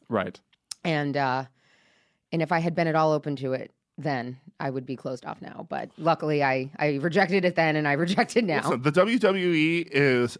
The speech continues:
Speaker 3: very problematic. I was very upset by this news, particularly because China is not in the W W E Hall of Fame.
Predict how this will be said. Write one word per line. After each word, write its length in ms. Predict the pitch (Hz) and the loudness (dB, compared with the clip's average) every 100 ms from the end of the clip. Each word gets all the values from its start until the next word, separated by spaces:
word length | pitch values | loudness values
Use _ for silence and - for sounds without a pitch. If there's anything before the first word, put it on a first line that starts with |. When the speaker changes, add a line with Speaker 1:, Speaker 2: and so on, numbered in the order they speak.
| - | -14
Speaker 3:
very 320 | 101 139 156 | -4 -2 -2
problematic. 640 | 165 143 139 120 151 - - - - - | -4 -6 -4 -4 -4 -8 -14 -20 -20 -4
I 180 | 135 123 | 0 2
was 280 | 120 120 110 | 2 0 -2
very 360 | 98 120 131 | 0 4 4
upset 560 | 151 120 - 131 123 113 | 2 -2 2 2 2 2
by 160 | 127 117 | 2 2
this 240 | 113 107 | 0 0
news, 400 | 113 117 120 131 | 2 2 2 0
particularly 680 | - 113 131 135 120 113 110 | -6 -6 -4 -2 -2 -2 -4
because 840 | 101 104 - 120 113 110 107 101 - _ _ _ | -4 -6 0 2 4 4 2 -2 -12 _ _ _
China 520 | - 139 143 104 101 - - | -2 0 2 0 -2 -6 -4
is 220 | 113 90 | -4 -2
not 440 | 98 104 117 127 - | -2 0 2 0 -2
in 80 | 107 | -8
the 80 | |
W 300 | 92 87 85 | -6 -8 -8
W 320 | 82 76 80 67 | -10 -12 -14 -14
E 60 | |
Hall 260 | 76 78 80 | -12 -10 -10
of 80 | - | -12
Fame. 420 | 76 - 71 | -12 -12 -12